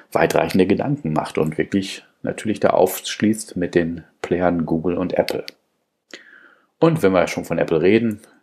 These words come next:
hier habe ich mal als seltenes Thema bei mir die Apple Watch, denn es gibt eine neue. Ja, die Apple Watch Nike Lab wurde angekündigt. Am Ende des Tages ist es nur eine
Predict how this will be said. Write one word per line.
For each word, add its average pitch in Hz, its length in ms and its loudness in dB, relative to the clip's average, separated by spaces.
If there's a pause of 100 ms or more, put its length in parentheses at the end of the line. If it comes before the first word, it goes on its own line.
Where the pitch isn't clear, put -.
(140)
hier 85 140 -6
habe 82 120 -4
ich - 140 -12
mal 85 240 -2
als - 280 -2
seltenes 120 460 2
Thema 110 260 2
bei 101 200 2
mir 101 180 2
die 92 140 2
Apple 107 340 2
Watch, 117 320 0 (380)
denn 131 140 -2
es 139 100 -4
gibt 156 160 2
eine 147 180 4
neue. 156 380 4 (220)
Ja, 143 160 -2
die - 160 -8
Apple - 220 0
Watch 110 240 0
Nike 98 420 2
Lab 90 420 2
wurde 82 280 0
angekündigt. - 840 -6 (400)
Am 87 180 0
Ende 98 240 4
des 90 160 4
Tages 90 400 0
ist - 220 -8
es 85 160 -4
nur 87 360 -2
eine 78 420 -2